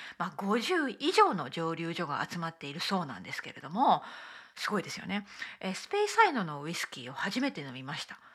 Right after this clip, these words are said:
あの、面白かったです。なんかフル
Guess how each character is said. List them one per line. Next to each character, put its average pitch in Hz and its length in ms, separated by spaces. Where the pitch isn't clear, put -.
あ 175 160
の、 165 260
面 262 200
白 311 300
か 185 120
っ - 140
た - 80
で - 120
す。 - 120
な 202 120
ん - 20
か 190 80
フ - 260
ル 381 80